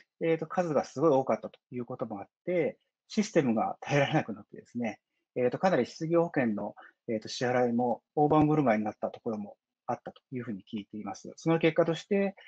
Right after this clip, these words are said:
えーと、まあ、多くの人がですね、まあ、失業してもしばらく食っていけるからいいやというようなことがあって、まあ、そういったところも、えーと、今回、えーと、失業率が大きくなっているような部分に、えーと、あるかなというふうに思っております。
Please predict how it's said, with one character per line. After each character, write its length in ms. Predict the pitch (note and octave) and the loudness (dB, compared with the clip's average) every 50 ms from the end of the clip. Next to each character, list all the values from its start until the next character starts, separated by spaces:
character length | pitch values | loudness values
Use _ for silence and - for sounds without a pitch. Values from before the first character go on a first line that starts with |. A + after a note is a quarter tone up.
| - - - _ _ - | -20 -20 -20 _ _ -4
え 200 | C#3 B2 A2+ A2+ | -2 -2 -2 -2
ー 20 | |
と、 100 | - B2+ | -2 0
ま 120 | C#3 D#3+ D#3+ | 4 6 8
あ、 20 | F3+ | 8
多 120 | F3+ F3 | 8 6
く 100 | F3 C#3 | 4 4
の 240 | A#2 G#2+ G2+ - - _ _ | 2 2 2 0 -6 _ _
人 180 | - - E3 C#3 | -4 0 2 4
が 100 | A2 F3 | 4 2
で 80 | F3 | 0
す 120 | - - C3 | -4 -2 2
ね、 240 | C#3 C3+ A2+ - - _ _ _ _ - | 2 2 2 0 -8 _ _ _ _ -4
ま 80 | - | -4
あ、 20 | - | -2
失 100 | C#3+ C#3+ | 0 2
業 140 | D#3 D#3+ D3+ | 2 2 2
し 80 | - | 2
て 80 | - F3+ | 0 2
も 260 | D#3+ - G2+ - - | 2 2 2 0 -2
し 120 | - - | -4 -2
ば 80 | D3 C#3+ | 0 0
ら 80 | C3+ - | 0 0
く 40 | |
食 140 | _ - - | _ -10 -16
っ 20 | _ | _
て 60 | - | -8
い 40 | A#2+ | -6
け 60 | B2 | -6
る 60 | - | -6
か 60 | - G2 | -6 -6
ら 60 | G#2 | -6
い 40 | A#2+ | -4
い 60 | A#2+ | -2
や 120 | A#2+ A2+ | -2 -4
と 80 | - - _ D3 | -4 -8 _ -8
い 100 | C3+ C#3 | -4 -2
う 40 | C#3+ | -2
よ 100 | C#3+ C3 | 0 0
う 40 | |
な 100 | A2 G#2+ | -2 -2
こ 100 | - - | -4 -6
と 100 | - B2 | -8 -8
が 120 | A2 G2+ G#2+ | -6 -6 -6
あ 20 | |
っ 40 | - _ _ _ - | -8 _ _ _ -12
て、 100 | G#2 G#2 | -4 -2
ま 80 | D3 C#3+ | 0 0
あ、 20 | |
そ 160 | - - F3+ F3 | 0 2 2 2
う 20 | |
い 40 | E3+ | 2
っ 20 | - | 2
た 100 | F3 E3 | 2 2
と 100 | E3+ D#3 | 2 2
こ 120 | - G#3 | 4 6
ろ 80 | A3 G#3+ | 6 6
も、 280 | F3 C#3 G#2 - - _ _ _ _ - - - _ - | 8 6 6 4 2 _ _ _ _ -20 -20 -10 _ 0
え 80 | B2 A2 | 0 0
ー 40 | |
と、 100 | A2 A2 | 0 0
今 160 | - C3+ A#2 G#2+ | -4 -4 -4 -4
回、 220 | - F#2 - - _ _ _ _ _ _ _ _ _ _ _ - | -6 -8 -8 -10 _ _ _ _ _ _ _ _ _ _ _ -10
え 40 | - | -8
ー 160 | G#2+ G2 G2 G2 _ _ _ _ _ _ _ _ _ _ - | -8 -8 -8 -10 _ _ _ _ _ _ _ _ _ _ -12
と、 60 | A2 | -12
失 180 | - - - | -10 -6 -4
業 80 | A#2+ A#2 | -2 -2
率 140 | A2 A2+ A2+ | -2 -4 -4
が 80 | B2 | -6
大 80 | A2+ A2+ | -6 -6
き 60 | - | -6
く 60 | - | -6
な 100 | A2 G#2+ | -6 -6
っ 60 | G#2+ - _ | -6 -8 _
て 60 | G#2+ | -8
い 40 | G2+ | -8
る 60 | G#2+ | -8
よ 40 | G2+ | -8
う 40 | G#2+ | -8
な 60 | G2+ | -8
部 120 | A2 A#2 G#2+ | -8 -8 -6
分 200 | G#2 G2+ A2 A#2+ | -6 -6 -4 -2
に、 280 | D#3 F3+ E3+ E3+ - _ _ _ _ _ - | -2 -2 -2 -4 -6 _ _ _ _ _ -4
え 220 | A2 G#2+ G#2+ G2 - | -2 -2 -2 -2 -4
ー 40 | _ | _
と、 140 | - G#2+ A2+ | -6 -4 -4
あ 60 | A2+ | -4
る 60 | - | -4
か 120 | - - D3+ | -2 0 2
な 160 | F3 D#3+ - | 2 2 2
と 60 | - | 0
い 20 | A2 | -2
う 20 | |
ふ 20 | G#2 | -4
う 20 | G2 | -6
に 40 | F#2+ | -8
思 120 | G2+ G2 | -8 -10
っ 20 | - | -12
て 120 | - - | -12 -14
お 60 | F2+ | -14
り 80 | G2 E2+ | -14 -16
ま 100 | D#2+ - | -18 -20
す。 220 | - - - - | -20 -18 -18 -18